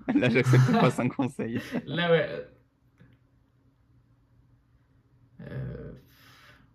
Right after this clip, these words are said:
Speaker 2: faudra faire un cut parce que, attends, là, je vais avoir un blanc de trois minutes, hein. Ah, ok, bon, un seul conseil. Mais mec, c'est trop, c'est trop vague. Ah, euh, dis, non, mais un seul conseil sur quoi ?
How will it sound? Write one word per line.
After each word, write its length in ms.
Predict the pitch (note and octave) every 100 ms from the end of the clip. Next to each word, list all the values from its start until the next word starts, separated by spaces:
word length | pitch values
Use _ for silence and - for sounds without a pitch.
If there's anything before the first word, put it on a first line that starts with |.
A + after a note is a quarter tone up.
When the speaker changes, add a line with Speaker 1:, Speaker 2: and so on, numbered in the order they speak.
| _ _ _ _ _ _ _ _ _ _
Speaker 2:
faudra 220 | - D3
faire 160 | E3 C3+
un 140 | D3+
cut 200 | G#3+ G3+
parce 140 | D3 -
que, 80 |
attends, 200 | D3+ D3+
là, 100 | D#3+
je 60 | D3+
vais 60 | C#3+
avoir 220 | D3 D3
un 80 | D#3
blanc 160 | F3
de 80 | D#3+
trois 240 | D3+ D#3 E3
minutes, 320 | F#3+ G#3 F#3+
hein. 180 | F3 - _ _ - _ _ _ _ _ _ A3 A#3+ G#3+ E3+ - _ -
Ah, 200 | C#3 C3+
ok, 180 | B2+ C#3+ C#3+
bon, 140 | D3 -
un 100 | D#3+
seul 200 | E3 E3
conseil. 340 | - D#3+ E3 D3+
Mais 60 |
mec, 140 | D#3+ D#3
c'est 120 | D3
trop, 320 | B2+ C#3+ C#3
c'est 60 | C3
trop 160 | -
vague. 160 | E3 E3
Ah, 140 | E3 E3
euh, 60 |
dis, 220 | D#3 D#3+
non, 160 | E3+ F3
mais 100 | D#3+
un 120 | - E3
seul 140 | F3
conseil 200 | E3 F3+
sur 140 | D#3+
quoi ? 280 | - C3+ -